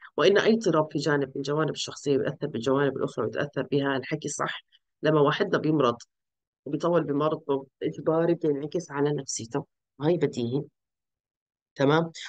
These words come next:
حتى لما بيقع بأزمة نفسية بده ينعكس أيضًا على وضعه العضوي. يعني بتلاقي يا إما عقله اشتغلت، يا إما كلاوي صار فيها شيء، يا إما عنده وجع راس مفرط، يا إما مفاصل صارت توجعه. يعني كل واحد مننا أو أي اضطراب يا جماعة بصير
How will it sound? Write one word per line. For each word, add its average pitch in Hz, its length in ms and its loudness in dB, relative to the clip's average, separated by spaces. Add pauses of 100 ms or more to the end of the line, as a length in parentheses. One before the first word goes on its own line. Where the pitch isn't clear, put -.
(160)
حتى 233 260 4
لما 170 140 8
بيقع 160 300 6
بأزمة 165 360 2
نفسية 170 680 0
بده 147 160 -4
ينعكس 185 500 -4
أيضًا 185 240 2
على 151 200 2
وضعه 151 280 2
العضوي. 139 460 -2 (340)
يعني 143 160 2
بتلاقي 156 300 4
يا 165 140 4
إما 147 140 2
عقله 131 180 2
اشتغلت، 135 540 -2
يا 113 140 0
إما 139 360 2
كلاوي 135 380 0
صار 135 280 -4
فيها 120 140 -2
شيء، 131 220 -2
يا 139 180 4
إما 143 140 2
عنده 143 200 0
وجع 135 240 -2
راس 135 240 -6
مفرط، 127 340 -4
يا 147 180 2
إما 147 340 4
مفاصل 131 460 0
صارت 135 220 -4
توجعه. 131 320 0 (420)
يعني 131 280 2
كل - 200 2
واحد 269 380 4
مننا 190 420 4 (600)
أو 240 140 4
أي 277 140 6
اضطراب 214 360 2
يا 202 80 4
جماعة 196 440 -2 (280)
بصير - 260 -4